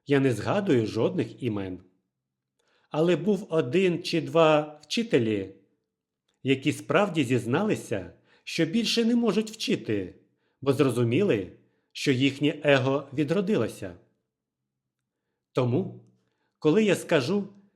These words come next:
"Якщо ви залишите мене і не прийдете на наступний ретріт, то повністю загубитесь", ви можете подумати: "О, це може бути ознакою того, що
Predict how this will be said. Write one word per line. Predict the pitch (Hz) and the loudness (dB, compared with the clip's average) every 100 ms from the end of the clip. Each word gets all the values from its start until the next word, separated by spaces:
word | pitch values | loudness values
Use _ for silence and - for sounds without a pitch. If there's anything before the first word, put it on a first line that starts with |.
| _ - | _ 0
"Якщо | 156 156 - 220 | 0 0 0 2
ви | 165 196 139 | 2 2 2
залишите | 139 156 196 165 160 135 | 2 2 2 -2 0 2
мене | 123 135 185 156 | 2 2 0 -2
і | 143 | -2
не | 143 147 | 0 0
прийдете | 156 143 131 202 156 | 2 0 2 2 2
на | 143 147 | 2 2
наступний | 147 - 185 170 147 | 0 -2 -4 0 2
ретріт, | 127 120 123 196 - - - - | 2 0 -2 -2 -2 -6 -20 -6
то | 123 | -2
повністю | - 220 180 131 - 107 | 2 2 4 0 -2 -2
загубитесь", | 113 101 220 233 - 104 - _ _ _ _ _ _ _ _ _ _ _ _ _ _ - | -2 0 0 0 -2 -6 -8 _ _ _ _ _ _ _ _ _ _ _ _ _ _ -6
ви | 113 | -2
можете | 113 117 131 156 | 0 0 0 -2
подумати: | 151 180 165 113 107 90 - _ _ _ _ _ _ _ - | -2 -2 -2 -2 -4 -8 -10 _ _ _ _ _ _ _ -6
"О, | 117 196 127 78 - _ _ _ _ | -4 -2 -4 -10 -20 _ _ _ _
це | - 127 | -4 0
може | 123 127 147 | 2 2 0
бути | 123 156 190 | 0 -2 -2
ознакою | 165 120 135 165 151 139 | -4 0 0 0 2 2
того, | 120 127 95 117 185 - _ | 2 -2 0 -2 -4 -6 _
що | - - | -8 -6